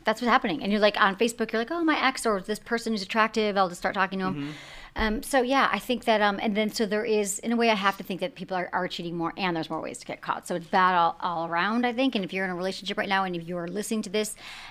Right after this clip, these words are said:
Speaker 1: and you're sitting there and you're about to like someone or send them, you know, a photo or send a message,
Speaker 2: Yeah.
Speaker 1: like, take, take, take a look at your relationship and see, see the reason why you're doing that and why you have that impulse.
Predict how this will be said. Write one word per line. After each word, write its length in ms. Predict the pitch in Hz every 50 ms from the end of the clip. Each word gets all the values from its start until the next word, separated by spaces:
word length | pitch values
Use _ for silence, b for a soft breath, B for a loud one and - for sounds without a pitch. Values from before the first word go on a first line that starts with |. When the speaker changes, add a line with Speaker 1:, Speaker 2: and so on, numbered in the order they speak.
| B -
Speaker 1:
and 260 | 190 185 185 185 180
you're 80 | 185 185
sitting 240 | - - 220 208 202
there 80 | 202
and 80 | 202 190
you're 60 | 190
about 140 | 175 190 190
to 100 | - 190
like 340 | 185 175 175 196 208 202 -
someone 360 | - - 196 196 190 185 180
or 40 | -
send 280 | - - - 214 208
them, 120 | 208 202 -
you 60 | -
know, 100 | 185 175
a 80 | 165 175
photo 340 | - - - 196 190 185 180 175
or 60 | -
send 220 | - - 208 202
a 20 | 196
message, 240 | 190 190 185 190
Speaker 2:
Yeah. 140 | 226 277 320
Speaker 1:
like, 180 | 311 233 151 -
take, 240 | - 349 381 - -
take, 160 | - 403 - - - -
take 140 | - 480 466
a 40 | 523
look 140 | 508 480
at 40 | 453 440
your 80 | 440 381
relationship 400 | 330 302 277 214 - - - - -
and 100 | 214 -
see, 180 | - 294 277 262
see 160 | 233 - 349
the 80 | 359 359
reason 260 | 349 339 302 294 254
why 160 | 233 214 214
you're 220 | 214 202 196 190 185
doing 140 | 185 185 175
that 100 | 170 170
and 80 | 185 196
why 100 | 170 170
you 100 | 175 170
have 100 | 170 -
that 140 | 165 160 -
impulse. 500 | - - - 180 - - - - -